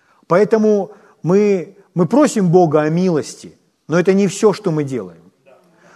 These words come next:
Мы с вами говорим: "Не будет так. Я запрещаю тебе. Убери свои руки, враг". Аминь. Чтобы дьявол не вдохновлял людей, которых он использует на свои дела против нас.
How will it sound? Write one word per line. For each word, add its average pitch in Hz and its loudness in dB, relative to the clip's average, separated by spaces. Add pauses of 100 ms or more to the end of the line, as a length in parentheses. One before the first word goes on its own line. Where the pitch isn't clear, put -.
(120)
Мы 180 2
с - 0
вами 214 2
говорим: 196 2
"Не 202 4
будет 196 0
так. - -8 (600)
Я 180 2
запрещаю 208 2
тебе. 113 -10 (480)
Убери 214 4
свои 233 2
руки, 240 2
враг". 156 -2 (720)
Аминь. 202 0 (400)
Чтобы 208 2
дьявол 220 2
не 190 2
вдохновлял 226 0
людей, 151 -2 (260)
которых 190 0
он 240 4
использует 143 -2 (640)
на 180 0
свои 208 0
дела 220 2
против 214 -2
нас. 175 -6